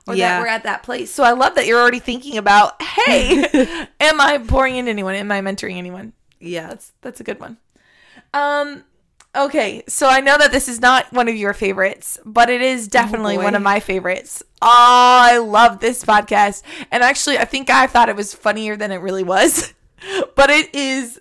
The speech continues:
Speaker 1: the Christmas Music with Devontae podcast.
Speaker 2: Oh, boy. Well, he's been on twice now, and I
Speaker 1: Yeah.
Speaker 2: think we've talked about music, but this is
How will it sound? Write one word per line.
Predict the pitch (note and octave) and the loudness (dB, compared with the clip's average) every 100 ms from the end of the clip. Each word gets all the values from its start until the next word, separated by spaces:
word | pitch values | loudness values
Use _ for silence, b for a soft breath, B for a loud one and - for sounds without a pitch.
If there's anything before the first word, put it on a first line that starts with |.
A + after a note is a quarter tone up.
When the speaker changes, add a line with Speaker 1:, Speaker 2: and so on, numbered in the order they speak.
| A3+ | -18
Speaker 1:
the | A3 A#3 G#3+ G#3 A3 _ _ _ | -14 -12 -10 -10 -12 _ _ _
Christmas | D4+ D4 D4 - | -10 -10 -12 -10
Music | A#3 G#3+ A3+ | -10 -8 -8
with | G3 G3+ | -10 -6
Devontae | F3+ F#3+ G#3 F3+ | -2 -2 -2 -6
podcast. | - - - A3+ C4 - b b b b _ G3 | -6 -8 -6 -6 -6 -8 b b b b _ -12
Speaker 2:
Oh, | G3 F#3+ | -8 -8
boy. | F3+ F#3 E3+ | -8 -10 -6
Well, | F3 A#3 | -2 0
he's | D4+ D#4 | 0 0
been | D#4 | 2
on | C#4 - | 0 0
twice | A3+ G#3+ B3 - | 0 0 -2 -8
now, | C3+ C3 - | -8 -8 -8
and | - | -2
I | |
Speaker 1:
Yeah. | G#3 | 0
Speaker 2:
think | A3+ B3 | 0 0
we've | C4 | -4
talked | - B3 A#3 | -2 0 0
about | G#3+ F3+ E3+ | -2 -2 -2
music, | F#3+ E3+ D#3 | -8 -8 -8
but | E3+ | -8
this | G#3 G#3 | -4 -4
is | C#4+ | -6